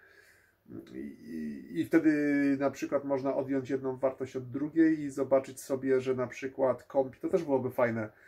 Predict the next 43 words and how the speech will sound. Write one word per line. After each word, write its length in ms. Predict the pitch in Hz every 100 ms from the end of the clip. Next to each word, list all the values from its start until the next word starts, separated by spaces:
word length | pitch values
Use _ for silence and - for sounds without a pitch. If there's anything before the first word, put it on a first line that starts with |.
| - _ -
że 100 | 131
na 60 |
przykład 220 | - -
kąpiel 460 | - 160 160 147 135
i 60 | -
prysznic 800 | 151 151 - 156 175 196 - - _ _ _
wzięło 420 | 117 143 156 147
tyle 300 | 139 180 175
i 60 | 147
tyle 240 | 165 156
wody, 600 | 135 151 147 170 190 202
z 80 | 202
czego 280 | - - 156
tyle 320 | - 170 160
i 60 | 147
tyle 240 | 165 160
było 260 | 143 147 139
ciepłej. 560 | 151 135 - 107 110 _ _ _ _ _ _ _
I 60 | 139
to 220 | - 170
są 180 | 170 170
jakieś 280 | 156 - -
fajne 260 | 165 156
statystyki. 760 | 147 143 135 123 139 135 104 98 _ _ _ _ _ -
Yy, 100 | 123 127 127
no 100 | 147
najlepiej, 300 | 156 165 156
gdyby 200 | 156 139
to 100 | 143
w 40 |
ogóle 160 | 156 139
wszystko 260 | - -
działo 340 | 131 - 147 139
się 140 | 139
w 80 | 131
automacie 520 | 135 135 135 135 139
i 60 | 131
ładowało 480 | 131 127 131 127
się 140 | 120 127
do 80 | 131
pliku, 380 | 170 190 139
no 100 | 131
ale, 480 | 127 123 120 117 113